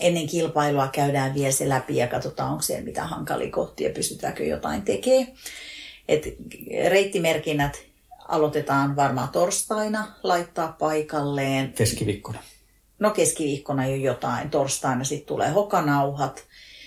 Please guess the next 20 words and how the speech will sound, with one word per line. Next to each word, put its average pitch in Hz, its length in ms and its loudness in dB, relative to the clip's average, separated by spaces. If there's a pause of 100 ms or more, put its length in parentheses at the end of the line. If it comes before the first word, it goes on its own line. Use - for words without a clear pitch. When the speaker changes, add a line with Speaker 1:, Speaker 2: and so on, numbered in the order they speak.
(460)
Speaker 1:
ja 151 80 2
sit 147 220 0
perjantaina 131 1040 2 (960)
meillä 139 360 2
on 139 80 0
esijuoksijoita, 135 920 2
jotka 135 280 0
käy 127 220 2
sit 151 200 -4
vielä 131 160 2
kattoo, 127 340 0
että - 120 -2
kaikki 156 340 2
on 143 120 2
paikallaan, 139 640 0
koska - 260 -4
aina 147 280 2
voi 202 220 6
olla 143 280 2
niitä, 131 440 -2